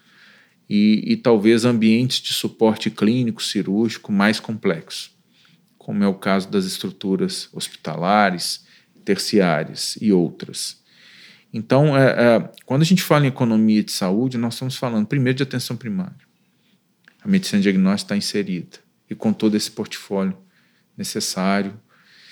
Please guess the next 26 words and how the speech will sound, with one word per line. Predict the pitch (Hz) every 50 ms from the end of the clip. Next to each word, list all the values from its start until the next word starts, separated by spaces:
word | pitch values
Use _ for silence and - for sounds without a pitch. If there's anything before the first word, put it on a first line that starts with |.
| - - _ _ _ -
E | - 110 107 107 107 104 104 101 101 90 - -
atenção | 110 - - 117 110 - - 139
secundária | - - 143 - 147 139 135 135 135 135 123 104
também, | 95 - 104 98 95 95 98 90 85 - - -
em | 95
que | 92 - -
aí | 110 104 104 113 131
sim | 131 - - - 123 123
o | 120
diagnóstico | 110 113 104 104 101 98 101 107 107 - -
pode | - 101 101 -
se | - -
tornar | - 110 101 107 107
ainda | 107 113 113 110 110
mais | 107 104 113 127 131
relevante, | - 127 120 120 107 95 101 101 110 123 131 - - - _ _ _ _ _ _ _ _
principalmente | _ - 110 - - 117 113 107 110 120 123 -
a | 117
alta | 104 104 117 143 139 - 131
complexidade | - 135 123 - 123 113 - - 113 107 110 98 110 110
em | 110
diagnóstico, | 110 117 117 113 127 123 117 98 87 - - - - _ _ _ _ _ _ _ _
quando | _ - 95 95
você | - - 107
precisa | - - 107 95 - - 110 107 101 110 101
ali | 95 87 98 101 104 -